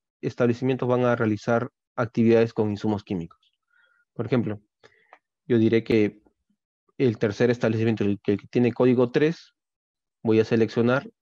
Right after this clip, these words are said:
y es allí donde voy a realizar actividades con insumos químicos. Bien, para eso, nuevamente repito, previamente deben tener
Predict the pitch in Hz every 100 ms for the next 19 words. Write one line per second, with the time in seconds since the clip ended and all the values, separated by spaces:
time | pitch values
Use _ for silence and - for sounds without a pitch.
0 | _ _ _ _ - 110 104 - 104 123
1 | 139 113 104 101 107 101 98 - 104 98
2 | 107 101 98 101 98 92 104 92 - 95
3 | 85 - _ _ _ _ _ _ _ _
4 | _ _ _ _ _ _ _ _ _ _
5 | _ _ _ _ _ _ _ _ - 107
6 | - - _ 110 107 110 107 113 110 120
7 | 107 110 107 113 110 117 117 _ 113 110
8 | 113 120 120 127 113 113 110 113 113 120